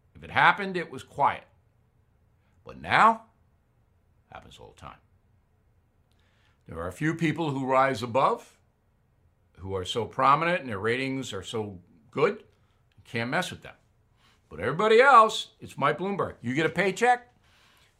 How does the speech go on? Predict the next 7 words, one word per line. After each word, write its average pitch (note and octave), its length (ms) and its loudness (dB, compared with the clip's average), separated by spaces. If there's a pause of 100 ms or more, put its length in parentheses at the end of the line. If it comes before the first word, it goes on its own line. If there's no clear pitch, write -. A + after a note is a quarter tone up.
you G2+ 160 -10
do C3 160 -6
what E3+ 160 -4
you're F#3 100 -10
told. F#3+ 340 -8 (2750)
That's G#2 160 -12
corruption. D3+ 440 0